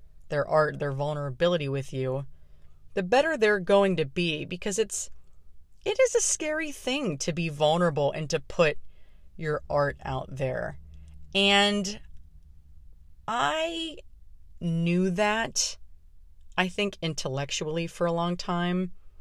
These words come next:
but I didn't really feel like I was being very vulnerable. I mean, there were plenty of things that I've done that have felt embarrassing that I would talk about in my stand-up, but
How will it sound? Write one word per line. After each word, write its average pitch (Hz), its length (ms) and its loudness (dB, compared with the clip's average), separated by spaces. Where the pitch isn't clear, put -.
but 180 120 6
I 311 140 6
didn't 277 360 -2
really 165 640 -2
feel 151 480 -6
like 160 240 0
I 165 100 2
was 160 180 -6
being 165 460 -6
very 156 380 0
vulnerable. 147 760 -4
I 160 80 -2
mean, 160 260 0
there 240 140 8
were 202 120 4
plenty 214 420 2
of 220 80 0
things 190 400 2
that 165 180 2
I've 165 240 2
done 160 440 0
that 151 200 0
have 147 180 -4
felt - 280 -2
embarrassing 143 920 -2
that - 160 -8
I 147 400 -4
would 139 280 -6
talk 135 320 -4
about 156 400 0
in 147 160 -4
my 135 120 -4
stand-up, 139 760 -4
but 156 320 6